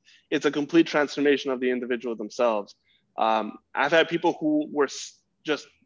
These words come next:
working out and exercising, for example, just, just a simple thing of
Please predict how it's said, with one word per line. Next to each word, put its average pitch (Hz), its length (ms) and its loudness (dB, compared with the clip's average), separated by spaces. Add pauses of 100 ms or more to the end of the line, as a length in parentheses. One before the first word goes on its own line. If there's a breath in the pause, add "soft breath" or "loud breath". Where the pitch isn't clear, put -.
(380)
working 196 460 6
out 175 260 4
and 147 100 0
exercising, 160 580 0
for 170 120 -6
example, 165 300 -6
just, 143 320 -12 (260)
just - 180 -12
a 139 60 -10
simple 185 320 4
thing 165 180 4
of 143 240 2